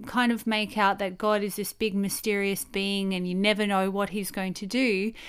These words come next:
But in fact, that's not what the Bible teaches us. The Bible teaches us that God has sent the Holy Spirit to us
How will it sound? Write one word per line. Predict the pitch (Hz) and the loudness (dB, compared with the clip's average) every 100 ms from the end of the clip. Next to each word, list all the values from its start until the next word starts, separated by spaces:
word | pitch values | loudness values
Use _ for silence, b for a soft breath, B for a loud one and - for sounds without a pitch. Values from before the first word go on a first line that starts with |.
| B B - | B B 4
But | 254 | 6
in | 254 254 | 6 4
fact, | - 285 262 214 - 247 | 4 6 8 6 2 -2
that's | 226 220 - | 0 0 0
not | 254 214 | 0 0
what | 220 | -2
the | |
Bible | 202 208 196 202 | 2 2 2 -2
teaches | - 233 233 254 208 | -4 -4 -2 -2 -2
us. | 185 143 - - | -2 -2 -6 -6
The | 220 | 2
Bible | 233 254 262 | 4 4 2
teaches | 247 254 233 247 208 | 0 -2 0 -2 0
us | 214 208 - | 0 2 0
that | 220 - 202 - - 226 | 0 -2 -4 -16 -16 -8
God | 208 226 214 | 2 2 2
has | 196 | 0
sent | - - 262 349 | 0 2 0 -2
the | - 202 | -2 -2
Holy | 208 190 | 0 -2
Spirit | 196 - 202 - - | -4 -2 -2 -2 -4
to | - 302 | -2 2
us | 160 170 214 - | 2 0 -2 -4